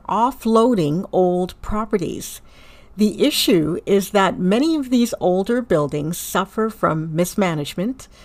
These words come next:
delinquent in monthly building fees, operating on depleted accumulated funds pool necessary for maintenance and renovations,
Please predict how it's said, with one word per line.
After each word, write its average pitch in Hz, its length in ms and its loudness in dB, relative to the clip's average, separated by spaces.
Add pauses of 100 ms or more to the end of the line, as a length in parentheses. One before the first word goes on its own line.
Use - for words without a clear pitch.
(220)
delinquent 190 560 2
in 208 160 4
monthly 190 460 0
building 180 500 2
fees, 170 500 -6 (340)
operating 202 580 2
on 180 220 0
depleted 202 600 -2
accumulated 175 800 -2
funds 202 400 -2
pool 175 480 0
necessary 175 760 -2
for 175 200 -2
maintenance 170 580 -2
and 160 140 -4
renovations, 170 800 -2